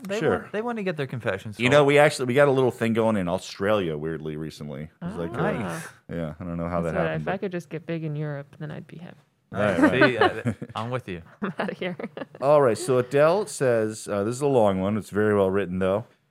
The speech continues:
Speaker 2: Uh, "I started as an artist very young, mainly due to my grandfather.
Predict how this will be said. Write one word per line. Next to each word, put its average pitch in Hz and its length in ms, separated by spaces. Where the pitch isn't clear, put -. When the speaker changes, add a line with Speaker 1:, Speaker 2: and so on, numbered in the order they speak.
Speaker 2:
Uh, 107 180
"I 117 100
started 151 380
as 139 120
an 131 60
artist 123 300
very 117 240
young, 107 260
mainly 110 260
due 107 140
to 101 40
my 101 120
grandfather. 113 720